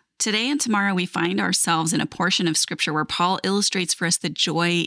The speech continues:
in adversity. Now, maybe you won't be held captive in a first century Roman jail like Paul was, but we all face adversity of one kind or another. In fact,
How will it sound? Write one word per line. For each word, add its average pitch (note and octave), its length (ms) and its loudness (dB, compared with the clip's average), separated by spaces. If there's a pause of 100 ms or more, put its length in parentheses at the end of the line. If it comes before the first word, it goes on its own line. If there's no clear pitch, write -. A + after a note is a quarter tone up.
in E3 100 0
adversity. D#3 800 -2 (500)
Now, F3+ 60 0
maybe G3+ 300 4
you B3 260 4
won't G#3 240 2
be G3+ 140 0
held F#3+ 320 -2
captive - 580 -4
in - 140 -2
a E3+ 40 -2
first - 360 0
century F#3 320 0
Roman F3 360 2
jail E3+ 480 -2 (220)
like - 220 -4
Paul - 280 0
was, - 440 -2 (420)
but G#3+ 100 0
we A3 120 2
all C4+ 180 2
face B3+ 260 0
adversity E3+ 520 -2
of - 120 -8
one E3+ 160 0
kind E3+ 320 -2
or - 60 -2
another. D#3+ 380 0 (280)
In F#3+ 80 0
fact, G#3+ 420 -2